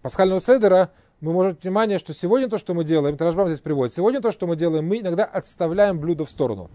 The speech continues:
В те времена было принято, что перед тем, к-, что не отставляли блюдо в сторону, да и места в стороны не было, был один маленький столик, уносили стол в сторону. Это называется "Окрин — это шулхан". Убирали стол. Так написано в Геморе, что стол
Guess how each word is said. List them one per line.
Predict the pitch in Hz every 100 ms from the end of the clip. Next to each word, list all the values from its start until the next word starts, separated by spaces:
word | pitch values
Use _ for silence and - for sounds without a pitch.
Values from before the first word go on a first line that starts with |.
| - -
В | -
те | - 220 311
времена | 302 240 202 180 180 - _ -
было | 190 196
принято, | 214 262 185
что | 180 -
перед | 160 180 175 -
тем, | - 240 185
к-, | - _ - 160
что | - 185
не | 170 156 185 170 240
отставляли | 269 - 185 - 196 196 190
блюдо | 170 180 165
в |
сторону, | - 156 147 139
да | 160
и |
места | 214 254 190
в |
стороны | - 170 165
не | 160 147
было, | 127 110 -
был | 147
один | 156 185
маленький | 185 180 160 170
столик, | - 156 110 - _ -
уносили | 214 208 185 - 294 226
стол | - - 285 226 123 - _ -
в |
сторону. | - - 202 135 120
Это | 180 247
называется | 220 233 - 214 -
"Окрин — | 208 - - 233 277 277
это | 208 202
шулхан". | - 196 - 202 143 104 _ -
Убирали | - 180 190 214 254 233
стол. | - - 143
Так | 120
написано | 151 226 220 226
в |
Геморе, | 196 254 311 269 220 - -
что | - 226
стол | - - - 311 320